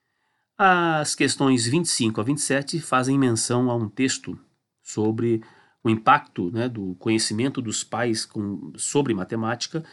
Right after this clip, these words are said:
na vida escolar dos filhos. Bom, por outro lado, no parágrafo um, questão vinte e cinco, apresenta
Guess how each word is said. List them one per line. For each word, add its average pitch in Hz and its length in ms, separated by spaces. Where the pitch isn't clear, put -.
na 113 320
vida 117 240
escolar 101 340
dos 98 220
filhos. 82 420
Bom, - 180
por 262 180
outro 180 300
lado, 156 480
no 123 80
parágrafo 107 520
um, 151 160
questão 98 340
vinte 113 140
e - 20
cinco, 151 280
apresenta 165 460